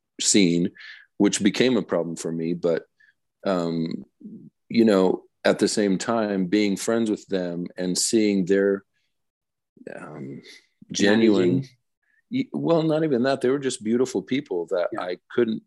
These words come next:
Speaker 1: deny that they were living well and they were happy and that they weren't hung up on all of this guilt and shame like I had been. And they taught me so much in a short time.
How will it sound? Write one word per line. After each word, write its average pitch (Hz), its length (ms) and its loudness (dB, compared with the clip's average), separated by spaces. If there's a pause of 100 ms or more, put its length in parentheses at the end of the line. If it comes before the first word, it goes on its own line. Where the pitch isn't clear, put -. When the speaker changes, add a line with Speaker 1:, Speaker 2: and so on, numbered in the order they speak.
Speaker 1:
deny 101 440 0
that 98 220 -2
they 98 160 0
were 92 300 -2
living 104 420 -2
well 95 500 -4
and 92 120 -10
they 92 100 -2
were 90 240 -2
happy 95 500 -2
and 85 180 -14
that 90 160 -2 (580)
they 101 300 6
weren't 104 420 4
hung 95 260 -2
up 107 280 0 (500)
on 90 220 -4
all 92 320 0
of 82 100 -6
this 87 300 -2 (140)
guilt 98 300 0
and 82 120 -6
shame 104 360 -2
like 82 240 -6
I 98 180 -2
had 80 240 -8
been. 80 400 -6
And 85 300 -2 (500)
they 104 200 4
taught 117 240 4
me 104 120 0
so 113 260 2
much 113 360 -2
in 90 120 -6
a 85 60 -8
short 107 400 2
time. 80 500 -4